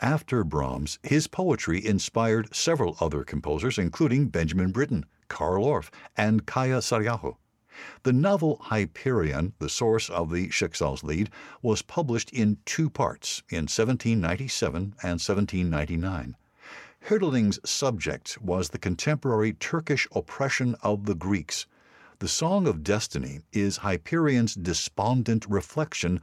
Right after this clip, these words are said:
on the disparity between man's troubled life in the present and the ever-glorious image of ancient Greece. The opening of Brahms' Schicksalslied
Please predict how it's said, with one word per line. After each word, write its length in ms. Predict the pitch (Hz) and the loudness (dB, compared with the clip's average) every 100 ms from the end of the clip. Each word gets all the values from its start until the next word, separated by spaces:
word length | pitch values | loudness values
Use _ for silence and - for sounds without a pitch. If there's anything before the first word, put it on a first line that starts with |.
| - - | -6 -4
on 180 | 98 110 | 0 2
the 80 | |
disparity 640 | 104 107 - 117 123 104 78 | 2 0 -2 0 2 2 0
between 460 | 80 - 101 87 | -2 0 2 4
man's 420 | 80 104 113 113 - | 4 2 2 0 -2
troubled 480 | - - 127 101 76 | -8 -4 -2 -2 -2
life 260 | 73 110 107 | 0 0 0
in 120 | 76 | -2
the 80 | - | -2
present 420 | - 156 151 147 - - - - 110 | 0 0 2 0 -4 -18 -18 -8 -2
and 160 | 104 | 2
the 160 | 101 104 139 | 2 0 -2
ever-glorious 920 | 151 170 113 76 98 127 98 76 - | 0 0 0 2 2 2 2 0 -2
image 500 | - 127 78 98 - - _ | 0 2 2 0 -4 -8 _
of 200 | 95 82 - | -6 -6 -4
ancient 460 | 87 78 85 80 - | -4 -2 -2 -2 -4
Greece. 480 | 98 117 110 - - - _ _ _ _ _ _ - - | -4 -2 -2 -8 -12 -16 _ _ _ _ _ _ -20 0
The 120 | 110 | 4
opening 400 | 165 156 80 80 | 4 2 2 2
of 140 | 80 67 | 2 2
Brahms' 380 | 87 80 82 | 2 4 0
Schicksalslied 760 | - - 95 - 69 - 87 | -2 -2 -2 -2 -4 -2 -2